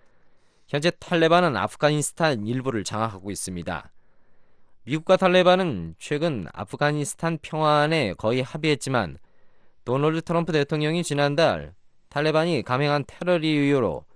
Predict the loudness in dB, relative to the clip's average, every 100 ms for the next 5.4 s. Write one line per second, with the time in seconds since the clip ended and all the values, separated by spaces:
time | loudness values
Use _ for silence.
0 | -20 -20 -8 -6 -2 -2 -2 -2 -4 2
1 | 4 4 2 2 0 -2 -2 0 0 -4
2 | -12 _ -20 -20 -14 -12 -6 -8 0 0
3 | 0 -2 2 2 0 -2 -2 -4 -8 -8
4 | -8 -6 -8 -4 -2 -2 -2 -4 -8 -8
5 | -10 -8 -8 -10